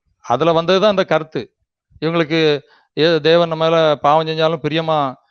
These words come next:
இருக்க மாட்டாருங்கிற கவலை இல்லைன்னு என்ன பேசியிருந்தார். அந்த டைம்ல திருப்பூர் சாலமோன் அவர்கள் பேசும்போது, அவர்கிட்ட போய், "நீங்க பாவம் செஞ்சாலும் தேவன்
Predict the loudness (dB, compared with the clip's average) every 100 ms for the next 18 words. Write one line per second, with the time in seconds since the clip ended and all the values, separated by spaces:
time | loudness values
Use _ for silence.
0 | _ -4 -2 0 0 2 2 0 0 2
1 | 2 2 2 0 0 0 2 0 0 -4
2 | -4 -6 _ _ _ _ _ _ -2 0
3 | 0 0 -2 0 0 0 -4 -12 _ -6
4 | -4 -2 -2 0 0 0 0 -2 -2 -2
5 | -2 -4 -4 -2 -2 -6 _ _ _ 0
6 | 0 -2 -2 0 0 -2 -6 _ _ -6
7 | -4 0 2 2 0 -4 -2 0 0 0
8 | 0 0 -8 -14